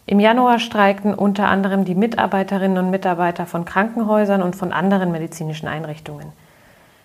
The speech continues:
Im Februar waren es unter anderem die Volkspolizistinnen und Volkspolizisten und die Feuerwehrleute.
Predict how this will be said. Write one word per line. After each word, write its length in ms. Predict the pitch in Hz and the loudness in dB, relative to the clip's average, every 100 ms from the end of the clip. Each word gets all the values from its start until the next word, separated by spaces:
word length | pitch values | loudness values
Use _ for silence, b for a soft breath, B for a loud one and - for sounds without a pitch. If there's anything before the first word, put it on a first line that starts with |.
| b | b
Im 260 | - 185 180 | -6 -4 -4
Februar 400 | - 247 254 226 | -2 0 2 4
waren 180 | 202 190 | 4 0
es 120 | 190 | -4
unter 240 | 185 180 | -6 -4
anderem 360 | 180 196 190 185 | -2 -2 -2 -4
die 80 | 175 | -6
Volkspolizistinnen 1040 | - 208 - - 190 185 - 196 185 175 | -4 -6 -6 -6 -6 -6 -8 -8 -6 -6
und 160 | 170 165 | -8 -6
Volkspolizisten 920 | 262 254 - - 196 202 202 196 190 | -2 -2 -4 -6 -6 -4 -8 -6 -6
und 120 | 180 | -6
die 40 | 180 | -6
Feuerwehrleute. 840 | - 180 180 165 151 151 - 160 | -4 -2 -2 -4 -6 -8 -12 -18